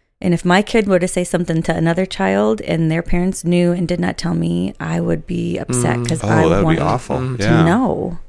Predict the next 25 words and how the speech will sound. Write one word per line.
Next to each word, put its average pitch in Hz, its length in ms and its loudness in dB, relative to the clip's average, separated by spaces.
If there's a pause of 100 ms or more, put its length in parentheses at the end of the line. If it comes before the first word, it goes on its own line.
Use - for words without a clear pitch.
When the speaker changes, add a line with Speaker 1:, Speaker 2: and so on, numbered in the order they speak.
(160)
Speaker 2:
Yes. 113 280 -4
Speaker 1:
my 170 100 2
kid - 240 -8
needs 180 220 -6
help. - 300 -8
So 190 320 -4 (480)
I 185 80 0
think 196 260 0
in 180 240 2
as 170 220 0
much 170 260 0
as 180 100 -4
you 175 80 0
can 160 320 -2
that 151 120 -2
it's - 140 -6
safe, 156 360 -2 (220)
like 165 200 -2
if 175 140 -4
you 190 100 0
know 160 340 2
if 165 120 -4
it's 165 120 -6
a 160 40 -4
s-, - 240 -8